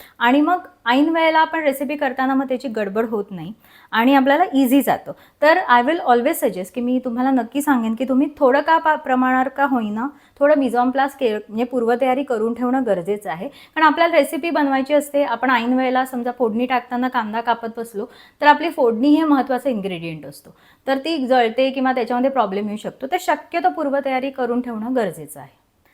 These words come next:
आता आपल्याला पोहे छान मऊसूत बनवायचे आहेत ना, तर, अ, त्याकरता पोहे भिजवणं ही एक खूप महत्त्वाची स्टेप आहे. खूप लोकांचा प्रेफरन्स काय असतो हे अशा जाळीमध्ये किंवा चाळणीमध्ये किंवा अशा रोळीमध्ये पोहे भिजवायचे. तर अशामुळे काय होतं की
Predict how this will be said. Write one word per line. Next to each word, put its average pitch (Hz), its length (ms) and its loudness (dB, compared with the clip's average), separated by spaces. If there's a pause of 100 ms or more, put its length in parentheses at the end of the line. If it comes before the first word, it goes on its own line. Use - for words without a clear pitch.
(160)
आता 220 200 0
आपल्याला 302 320 0
पोहे 277 320 0 (100)
छान 285 180 2
मऊसूत 240 380 0
बनवायचे 208 520 -6
आहेत 151 140 -10
ना, 160 140 -14 (560)
तर, 320 280 8
अ, 320 160 6
त्याकरता 294 760 4
पोहे 277 380 -2
भिजवणं 262 500 2
ही 277 160 4
एक 277 140 -2
खूप 277 120 -6
महत्त्वाची 226 460 -6
स्टेप 180 360 -12
आहे. - 80 -10 (340)
खूप 330 140 -4
लोकांचा 311 380 0
प्रेफरन्स 277 460 2
काय 277 180 6
असतो 214 240 -4
हे 220 100 0
अशा 233 380 2 (160)
जाळीमध्ये 190 600 0
किंवा 190 420 -6
चाळणीमध्ये 175 640 -4
किंवा 180 260 -16
अशा 190 200 -16
रोळीमध्ये 185 520 -10
पोहे 180 280 -14
भिजवायचे. 160 600 -12 (460)
तर 277 60 6
अशामुळे 302 540 4
काय 330 200 6
होतं 233 320 2
की 320 140 -4